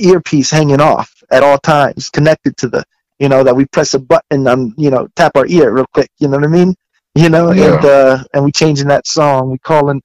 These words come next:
Speaker 1: the person. You know what I mean? We, uh, we're doing whatever we need to do with a computer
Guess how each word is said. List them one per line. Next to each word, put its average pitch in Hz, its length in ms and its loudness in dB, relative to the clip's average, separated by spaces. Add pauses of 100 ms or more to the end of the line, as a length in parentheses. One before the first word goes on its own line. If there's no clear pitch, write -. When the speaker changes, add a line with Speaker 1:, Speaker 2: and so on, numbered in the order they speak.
(340)
Speaker 1:
the - 120 0
person. 143 440 -2
You 139 140 0
know 139 80 0
what 135 80 0
I 135 40 -2
mean? 139 220 -4 (380)
We, 139 280 0
uh, 127 320 0
we're 139 120 0
doing 165 240 0
whatever 147 260 0
we 127 140 -6
need 123 160 -6
to 113 80 -10
do 143 420 -2 (400)
with 170 380 0 (260)
a - 80 -10
computer - 640 -6